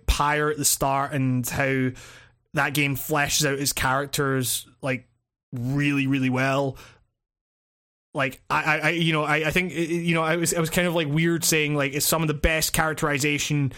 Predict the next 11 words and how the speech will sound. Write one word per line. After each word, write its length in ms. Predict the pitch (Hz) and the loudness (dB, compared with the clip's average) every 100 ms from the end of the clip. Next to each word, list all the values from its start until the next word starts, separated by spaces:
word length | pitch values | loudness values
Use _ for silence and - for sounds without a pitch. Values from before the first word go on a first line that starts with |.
| - - | -14 -20
I've 220 | - 135 127 | -4 -2 2
seen 580 | - 160 151 147 143 | 2 2 2 2 0
in 160 | 131 143 | -2 -2
a 60 | 139 | 0
game 640 | 139 139 135 131 127 131 - - | 0 0 2 2 0 -2 -8 -4
in 220 | 139 131 | -2 0
recent 260 | 135 135 139 | 0 0 0
memory, 500 | 139 147 147 135 123 - - | 0 2 0 0 -4 -14 -8
because 640 | - - - 147 147 165 | -4 -2 -2 0 2 0
I 160 | - 147 | 0 0
played 500 | - 160 143 143 | 2 2 2 -2